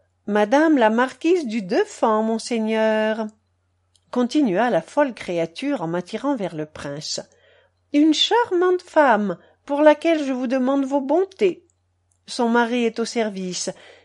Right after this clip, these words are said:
Il est impossible qu'il n'ait pas quelque sollicitation à faire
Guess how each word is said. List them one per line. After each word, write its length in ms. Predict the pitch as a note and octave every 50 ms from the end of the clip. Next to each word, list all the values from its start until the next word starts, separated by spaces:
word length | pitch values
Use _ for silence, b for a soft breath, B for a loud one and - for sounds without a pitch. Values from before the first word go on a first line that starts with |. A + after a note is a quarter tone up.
| B -
Il 160 | C4+ C#4 B3+
est 160 | C#4+ C#4 C#4+
impossible 720 | D4 C#4+ C#4 C#4 - D#4 F4 E4+ E4+ - - F4+ F4 F4 D#4
qu'il 220 | - D4+ D4+ C#4+
n'ait 100 | C#4 C#4+
pas 220 | C#4 C#4 C4+ C4+ C4
quelque 360 | C4 C4+ B3+ A#3+ G#3+ - A#3+
sollicitation 920 | A#3 - - C#4 B3 C4+ B3+ B3+ - C4 B3 - B3+ A#3+ - - B3+ A#3+
à 100 | A#3+ A#3+
faire 480 | A#3 - C#4 D4 D#4+ E4+ E4+ D#4 A#3